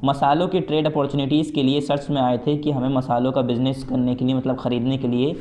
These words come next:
ठीक है। India के मसाले बहुत ज़्यादा मशहूर थे और अब भी मशहूर हैं, तो इस वजह से जो है वो लोग Calicut आए थे सबसे पहले, तब उन्होंने Indian textiles के बारे में जाना था, इसीलिए वो term use होता है Calico,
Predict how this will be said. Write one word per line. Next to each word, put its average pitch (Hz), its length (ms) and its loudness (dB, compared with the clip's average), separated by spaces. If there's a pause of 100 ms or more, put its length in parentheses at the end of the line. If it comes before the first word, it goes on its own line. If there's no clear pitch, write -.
(420)
ठीक 131 120 2
है। 185 60 4
India 147 280 2
के 180 100 0
मसाले 151 340 2
बहुत 143 160 2
ज़्यादा 156 280 2 (360)
मशहूर 151 500 4
थे 117 140 4
और 123 180 2
अब 117 120 2
भी 143 180 2
मशहूर 151 360 2
हैं, 143 140 -2 (280)
तो 170 80 0
इस 190 180 0
वजह 147 220 2
से 147 140 -2
जो 151 100 0
है 156 100 2
वो 147 120 2
लोग 170 260 0
Calicut 143 420 2
आए 131 200 4
थे 147 120 0
सबसे 135 260 -2
पहले, 127 280 0
तब 147 180 0
उन्होंने 135 400 0
Indian 147 300 0
textiles 135 400 -2
के 147 80 -2
बारे 123 260 2
में 127 140 0
जाना 113 260 0
था, - 540 -4
इसीलिए 147 380 2
वो 143 140 0
term 151 280 0
use 135 220 2
होता 120 200 -2
है 127 140 0
Calico, 117 560 0